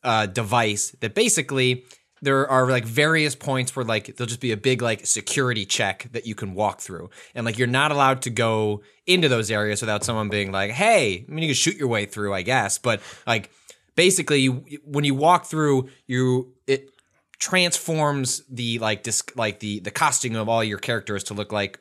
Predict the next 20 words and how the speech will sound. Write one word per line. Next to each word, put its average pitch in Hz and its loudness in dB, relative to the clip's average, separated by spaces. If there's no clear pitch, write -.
cops - 0
or 101 -4
whatever, 98 -2
like, 98 -6
based 104 -4
on 95 -2
whatever 98 -2
is 92 -8
the 92 -10
theming. 135 -4
Um, 110 2
and, 117 0
uh, 101 0
there's 135 0
a 135 2
meter 165 0
at 98 -4
the 107 -8
bottom, 92 -6
and 120 0